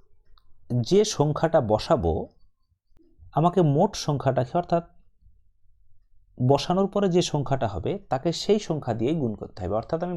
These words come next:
বলতে চাইছি এখানে এক, চার এই গোলের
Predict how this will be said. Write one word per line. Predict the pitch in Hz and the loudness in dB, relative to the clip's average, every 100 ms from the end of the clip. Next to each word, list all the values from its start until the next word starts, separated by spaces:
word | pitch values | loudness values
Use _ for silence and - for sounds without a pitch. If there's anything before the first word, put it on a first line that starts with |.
| 123 | -2
বলতে | 117 147 160 | -2 -4 -4
চাইছি | 135 - 87 110 - _ - - - - - - - - - - 143 | -6 -4 -6 -6 -8 _ -20 -20 -20 -20 -20 -20 -20 -20 -20 -6 -4
এখানে | 147 202 175 113 - - 131 151 | -4 -4 -4 -4 -8 0 2 2
এক, | 165 - - | 0 -12 -2
চার | 113 92 131 - - - - - - | 2 2 0 -6 -14 -18 -20 -8 -2
এই | 156 139 | 0 2
গোলের | 160 185 | 2 2